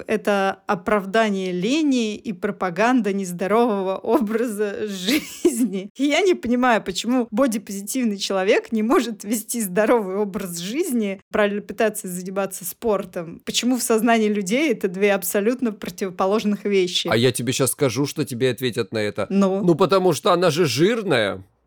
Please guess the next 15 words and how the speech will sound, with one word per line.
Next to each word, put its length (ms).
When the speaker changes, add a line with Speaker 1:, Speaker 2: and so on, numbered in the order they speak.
Speaker 2:
Жирная — 460
это 120
ж 120
нездоровая. 840
Speaker 1:
Но 260
это 200
еще 800
один 380
стереотипный 800
взгляд 560
на 160
то, 200
что 840
толстый 540
значит 420